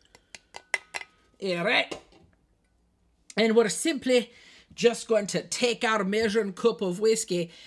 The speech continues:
and pour it right back into the jar with the cherries. Mm-hmm.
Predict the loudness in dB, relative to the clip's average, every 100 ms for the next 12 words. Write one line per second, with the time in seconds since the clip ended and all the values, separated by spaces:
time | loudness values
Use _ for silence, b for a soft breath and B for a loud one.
0 | B 2 2 2 -4 -4 0 0 -2 -10
1 | -16 -4 -2 -2 -4 -8 -6 -4 -4 -4
2 | -4 -2 0 0 0 -2 -4 -4 -4 -4
3 | -4 -6 -10 -6 -4 0 -2